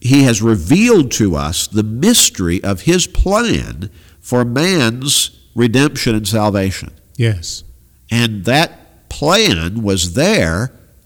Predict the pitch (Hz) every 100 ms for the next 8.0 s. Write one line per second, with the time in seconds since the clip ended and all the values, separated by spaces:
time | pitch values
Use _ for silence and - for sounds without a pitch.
0 | - 110 120 113 117 110 107 113 110 113
1 | 113 226 - - - _ _ _ _ -
2 | 131 131 98 - - - - 139 117 113
3 | 110 117 110 - 131 135 110 117 113 98
4 | 113 110 - 110 101 - 143 139 120 101
5 | 90 - 147 139 95 - 113 - 120 113
6 | - 123 117 135 92 147 123 101 - 110
7 | 117 113 117 - - 156 - 80 82